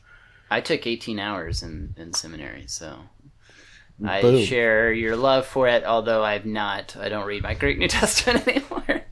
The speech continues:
Speaker 1: So
Speaker 2: I'm, I'm trying to get back, I'm trying to get back into it. I, but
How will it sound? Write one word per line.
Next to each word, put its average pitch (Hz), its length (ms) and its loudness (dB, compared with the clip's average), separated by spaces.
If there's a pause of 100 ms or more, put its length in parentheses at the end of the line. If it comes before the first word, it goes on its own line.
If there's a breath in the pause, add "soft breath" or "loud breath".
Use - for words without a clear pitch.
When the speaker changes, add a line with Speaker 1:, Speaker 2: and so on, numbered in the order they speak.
(160)
Speaker 1:
So - 680 -4 (240)
Speaker 2:
I'm, 151 480 6
I'm 151 100 2
trying 156 240 4
to 143 80 4
get 147 160 6
back, 127 380 4
I'm 139 100 -2
trying 143 220 4
to 135 60 6
get 131 140 6
back 120 240 2
into 110 380 2
it. 92 100 -4
I, 104 140 0 (1120)
but 104 300 2